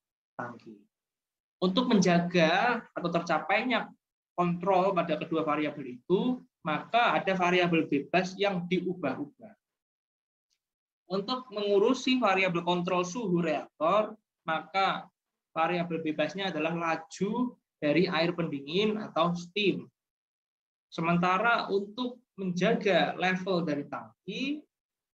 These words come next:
maka variabel bebasnya adalah laju output reaktor. Seperti yang kita bisa lihat, eh, kalau misalnya teman-teman masih kurang paham, kita bisa lihat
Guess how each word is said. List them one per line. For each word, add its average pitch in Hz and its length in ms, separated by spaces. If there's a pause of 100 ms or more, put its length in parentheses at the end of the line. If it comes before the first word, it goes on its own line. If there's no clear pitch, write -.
(160)
maka 175 220
variabel 170 420
bebasnya 156 560
adalah 156 320
laju 180 1040
output 175 840 (100)
reaktor. 127 840 (640)
Seperti - 480
yang 175 80
kita 170 240
bisa 151 320
lihat, 156 560 (1600)
eh, 135 260 (220)
kalau 147 320
misalnya 147 400
teman-teman 143 480
masih 143 400
kurang 131 240
paham, 175 480
kita 170 160
bisa 143 240
lihat 151 480